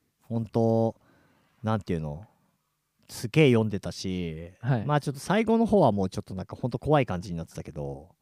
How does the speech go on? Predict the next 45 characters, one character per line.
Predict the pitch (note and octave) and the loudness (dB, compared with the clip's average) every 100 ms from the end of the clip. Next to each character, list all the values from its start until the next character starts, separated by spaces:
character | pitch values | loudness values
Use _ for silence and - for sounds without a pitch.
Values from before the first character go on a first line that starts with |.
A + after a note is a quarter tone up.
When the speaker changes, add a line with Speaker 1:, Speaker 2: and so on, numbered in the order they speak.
| _ | _
Speaker 2:
は | C3 | -4
い | |
は | A2 A#2 - | -4 -8 -8
い | |
は | G2+ | -6
い。 | |
Speaker 1:
あ | G2 | -4
の、 | F#2+ | -4
ス | - | -6
カ | - A#2+ | 0 2
ウ | A2+ | 4
ト | A2 G#2+ G#2+ G#2 | 2 2 2 0
成 | A2 | 0
り | A#2 | 0
上 | A2 | 0
が | G#2+ | 0
り | G#2 | 0
物 | G#2 G2+ | 0 0
語 | G2 | -2
的 | F#2+ F2+ G2 F#2+ | -2 -4 -6 -8
な | F2 | -8
さ。 | - D2 F2+ _ _ _ | -8 -12 -16 _ _ _
Speaker 2:
そ | D3 C#3+ | -6 -4
う | |
で | A2+ | -4
す | G#2 | -2
ね。 | G#2+ B2 - - _ _ _ | -2 -2 -6 -20 _ _ _
Speaker 1:
す | - C#3+ | -8 2
ご | C#3 | 6
い | |
面 | A#2 G#2+ | 6 4
白 | A2 A#2+ | 0 -2
か | G#2+ | -2
っ | G2 | -4
た | F#2 | -4
し、 | A#2+ | -2
だ | |
っ | C#3 | -2
て | A#2+ | -2
す | - | 4
ご | B3+ | 8
い | F#3+ | 8
あ | A#2+ | 8
の | D#3 | 4
人、 | - A2 | 2 0